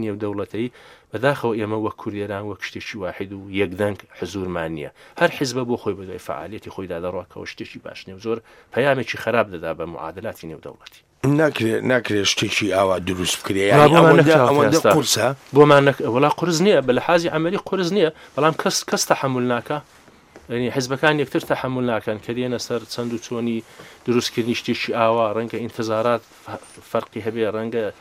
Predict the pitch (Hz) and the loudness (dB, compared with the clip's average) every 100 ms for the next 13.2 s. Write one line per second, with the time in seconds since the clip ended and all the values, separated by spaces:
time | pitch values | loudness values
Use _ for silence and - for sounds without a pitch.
0 | - - 120 113 113 107 117 113 113 113 | -20 -8 -2 0 -2 -6 -6 -2 0 0
1 | 104 117 110 117 107 95 107 113 110 95 | -2 -4 -2 -2 -2 -4 -6 -6 -6 -10
2 | 117 117 110 - 117 117 104 95 120 117 | -4 -2 -4 -6 -6 -4 -2 -2 -2 2
3 | 117 113 113 - 117 117 120 110 123 113 | 0 0 -6 -10 -4 -2 -2 -4 -2 -2
4 | 117 117 - - - 120 113 - 120 131 | -2 -4 -6 -20 -8 -8 -8 -10 -10 -10
5 | 131 151 143 160 120 117 120 120 123 - | -10 -12 -8 -8 -6 -6 -6 -6 -8 -10
6 | 139 139 - 139 143 143 147 90 80 82 | -8 -8 -8 -6 -4 -4 -8 -10 -10 -12
7 | - 101 - 101 95 _ _ - 104 113 | -12 -12 -8 -10 -10 _ _ -10 -8 -6
8 | 98 - 95 113 156 131 127 - 147 123 | -8 -10 -4 0 0 2 0 0 0 2
9 | 123 127 120 127 117 120 143 127 135 127 | 2 2 0 0 0 0 0 2 0 2
10 | 120 127 127 123 117 113 113 117 113 113 | 2 4 2 4 4 4 2 2 2 2
11 | 120 117 113 113 110 107 113 - - 107 | 2 2 2 2 0 0 0 0 -2 0
12 | 117 117 101 92 - 104 104 107 101 98 | 0 2 2 0 0 0 0 2 0 2
13 | 117 123 | 2 2